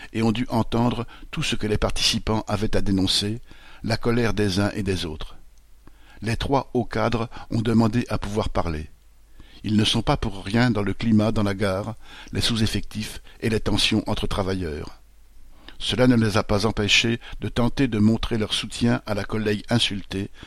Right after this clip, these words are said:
sans convaincre grand monde. Plusieurs cheminots leur ont demandé ce qu'ils comptaient faire pour que cela ne se reproduise pas. Mais leur réaction hypocrite a certainement convaincu plus d'un participant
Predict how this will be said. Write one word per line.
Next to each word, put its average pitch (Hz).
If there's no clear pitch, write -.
sans -
convaincre 101
grand 92
monde. 71
Plusieurs 117
cheminots 123
leur 113
ont 107
demandé 107
ce -
qu'ils 117
comptaient 113
faire 127
pour 107
que 113
cela 127
ne 123
se -
reproduise 104
pas. -
Mais 117
leur 117
réaction 117
hypocrite -
a -
certainement 123
convaincu 117
plus -
d'un 120
participant 107